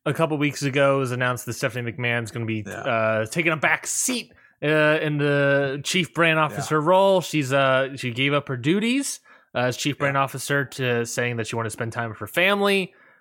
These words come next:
Speaker 1: Uh, there was a, a really
Speaker 2: <laughs>
Speaker 1: nasty report about her doing a poor job from W W E, sort of burying her
Speaker 2: Yeah,
Speaker 1: on the way
Speaker 2: Business
Speaker 1: out.
Speaker 2: Insider,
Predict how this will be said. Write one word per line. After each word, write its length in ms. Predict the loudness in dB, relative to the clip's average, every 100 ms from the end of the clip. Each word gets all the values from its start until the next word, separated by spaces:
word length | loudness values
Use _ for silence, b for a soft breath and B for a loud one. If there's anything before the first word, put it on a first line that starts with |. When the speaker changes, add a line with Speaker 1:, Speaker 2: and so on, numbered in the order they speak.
| b
Speaker 1:
Uh, 280 | 0 2 2
there 200 | 0 0
was 220 | 0 0
a, 400 | 2 2 0 -2 -2
a 120 | 0
really 300 | 4 4 4
Speaker 2:
<laughs> 0 |
Speaker 1:
nasty 540 | 2 2 2 0 0
report 440 | 0 0 0 2 2
about 260 | 4 2
her 200 | 2 0
doing 340 | 2 2 2 0
a 60 | -2
poor 240 | 0 0
job 460 | 2 2 4 2 0
from 160 | -2
W 240 | 0 0 0
W 180 | 0
E, 160 | 0 -2
sort 200 | -2 -2
of 120 | -2
burying 380 | 0 0 0 -2
her 80 | 0
Speaker 2:
Yeah, 80 | 0
Speaker 1:
on 80 |
the 80 | 0
way 140 | 0 2
Speaker 2:
Business 120 | 4
Speaker 1:
out. 160 | 2 0
Speaker 2:
Insider, 720 | -8 -10 -8 -8 -8 -12 -16